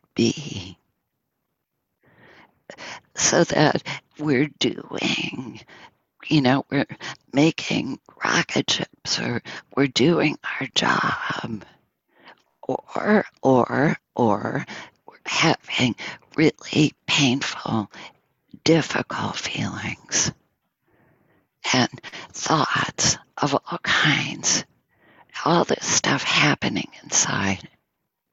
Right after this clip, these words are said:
And at the same time, this compassion can be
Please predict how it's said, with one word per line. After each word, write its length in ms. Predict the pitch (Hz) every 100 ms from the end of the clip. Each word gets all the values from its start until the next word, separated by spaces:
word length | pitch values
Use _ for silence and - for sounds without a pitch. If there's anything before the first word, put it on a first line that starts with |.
| _ _ _ - - - - -
And 100 | 147
at 140 | - -
the 140 | - -
same 520 | - - 151 170 151
time, 640 | - 175 170 - 127 120 - - - - - - _ _ - - - _ _
this 240 | 160 -
compassion 1300 | - - 147 135 139 - 147 147 - - - 113 87 -
can 200 | - 110
be 200 | - -